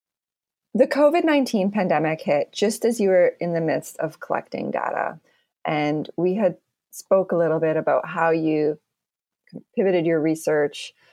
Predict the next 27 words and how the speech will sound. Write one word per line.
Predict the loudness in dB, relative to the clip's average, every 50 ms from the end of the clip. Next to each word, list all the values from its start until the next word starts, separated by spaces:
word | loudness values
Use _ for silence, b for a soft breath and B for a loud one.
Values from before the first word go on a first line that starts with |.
| _ _ _ -4 -2
um, | 0 0 0 0 -2 -4 -6 -8 -8 -4 0
methods, | 0 0 2 2 4 4 4 2 2 -2 -6 -6 -6 -6
uh, | -4 -6 -6 -6 -6 -6
um, | -4 -2 -2 -4 -4 -4 -6 -8 -10 -14 _ _ -6
during | -2 0 0 0 0 0 -2
this | -2 -2 -2 -4
moment. | -2 0 2 2 2 0 0 -2 -2 -4 -6 -10 -14 _ _ _ _ _ _ _ _ _ _ _ _ _ _ _ _ _ _ _ _ _ _ _ _ _ _ _ _ _ _ _ _ _ _ _ _ _ _
How | -12 -8 -4 -2 0 0 0
did | 0 0 0 0
the | -2
pandemic | -2 -2 -2 0 0 2 2 0 0 0 -2 -4 -6 -8 -14 -20 _ _ _
impact | -4 -2 -2 -2 -4 -6 -6 -4 -2 -2 -4 -6 -10 -18 -20 -20 -20 _ _ _ _ _ _ _ _ -6
the | -6 -4
eating | -4 -2 -2 -2 -4 -4
behaviors | -6 -8 -6 -4 -4 -4 -2 -2 -4 -4 -4 -6 -6 -6
that | -6 -4 -4
you | -2 -2 -2
were, | 0 0 0 0 0 -2 -4 -6 _ _ _ _ _ _ _ _ -10
you | -6 -4 -2
were | -2 -2 -4 -6
kind | -10 -12
of | -6 -6
observing | -6 -2 -2 -2 -2 -2 -4 -6 -8 -10
and, | -10 -12 -12 -14 -14
and | -14 -14 -14
hearing | -12 -14 -12 -12 -12
about | -10 -8 -6 -6 -6 -8